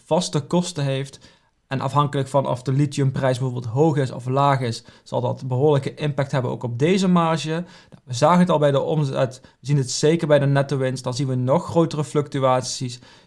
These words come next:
Hier zien we de, eh, winst bijvoorbeeld, eh, ja, bijna volledig afnemen, om vervolgens met vijfenveertighonderd procent te stijgen in dat jaar. En dat is tweeduizend achttien. En ook vorig jaar zien we de winst eigenlijk toenemen met vijftienhonderd procent. Dus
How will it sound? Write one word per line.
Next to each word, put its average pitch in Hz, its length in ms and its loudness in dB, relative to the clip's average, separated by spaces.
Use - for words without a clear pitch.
Hier 143 180 0
zien 139 240 0
we 135 60 0
de, 131 320 -2
eh, 131 260 0
winst 127 300 0
bijvoorbeeld, 123 360 -4
eh, 123 180 -6
ja, 120 140 -6
bijna 120 400 0
volledig 139 580 0
afnemen, 170 760 0
om 147 120 -6
vervolgens 135 440 0
met 123 200 -4
vijfenveertighonderd 143 840 -2
procent 131 320 -4
te 123 60 -10
stijgen 156 460 0
in 147 80 -4
dat 147 160 -2
jaar. 147 280 -2
En 127 80 -2
dat 123 180 -4
is 120 100 -8
tweeduizend 117 500 -6
achttien. 147 580 -4
En 147 100 -6
ook 139 120 -2
vorig 151 440 -2
jaar 135 320 0
zien - 240 -4
we 135 60 0
de 131 120 0
winst 135 320 0
eigenlijk 123 380 -8
toenemen 139 500 2
met 120 180 -6
vijftienhonderd 147 680 0
procent. 131 420 -2
Dus 123 140 -6